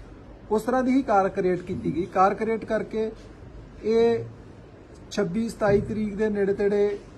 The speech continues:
ਇਹਨਾਂ ਦੀਆਂ ਰੈਕੀਜ਼ ਜ਼ਿਆਦਾ ਤੇਜ਼ ਹੋ ਗਈਆਂ। ਪਹਿਲਾਂ ਪਲਾਨ ਕਰਨ ਦੇ ਨਾਲ ਇਹ ਸਤਾਈ ਤਰੀਕ ਨੂੰ ਵੀ ਉਹਨੂੰ, ਲੜਕੇ ਨੂੰ ਕਿਡ-, ਕਿਡਨੈਪ ਕਰਨ ਗਏ, ਸਤਾਈ, ਅਠਾਈ ਨੂੰ ਵੀ ਕਿਡਨੈਪ ਕਰਨ ਗਏ ਆ,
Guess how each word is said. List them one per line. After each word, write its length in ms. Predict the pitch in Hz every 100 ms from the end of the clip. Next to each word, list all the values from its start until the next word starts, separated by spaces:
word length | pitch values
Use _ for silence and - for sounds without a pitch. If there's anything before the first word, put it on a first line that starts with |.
| -
ਇਹਨਾਂ 180 | 190 208
ਦੀਆਂ 180 | 214 202
ਰੈਕੀਜ਼ 360 | 185 185 214
ਜ਼ਿਆਦਾ 260 | 175 160 175
ਤੇਜ਼ 260 | 185 190 190
ਹੋ 80 |
ਗਈਆਂ। 340 | 180 190 190 190 - - - - -
ਪਹਿਲਾਂ 260 | 214 240
ਪਲਾਨ 320 | 240 202 202
ਕਰਨ 320 | 196 202 202 202
ਦੇ 120 | 208
ਨਾਲ 260 | 196 190
ਇਹ 80 | 214
ਸਤਾਈ 400 | 208 - 220 220
ਤਰੀਕ 260 | 277 262 240
ਨੂੰ 100 | 247
ਵੀ 60 |
ਉਹਨੂੰ, 160 | 247 240 220
ਲੜਕੇ 280 | 202 190 202
ਨੂੰ 240 | 208 202 - - -
ਕਿਡ-, 220 | 190 -
ਕਿਡਨੈਪ 400 | 208 190 196 185
ਕਰਨ 180 | 185 160
ਗਏ, 180 | 156 170
ਸਤਾਈ, 440 | - 185 190 220
ਅਠਾਈ 260 | 214 180 185
ਨੂੰ 120 | 214
ਵੀ 80 | 226
ਕਿਡਨੈਪ 440 | 196 165 165 160
ਕਰਨ 220 | 156 139 139
ਗਏ 200 | 147
ਆ, 120 | 143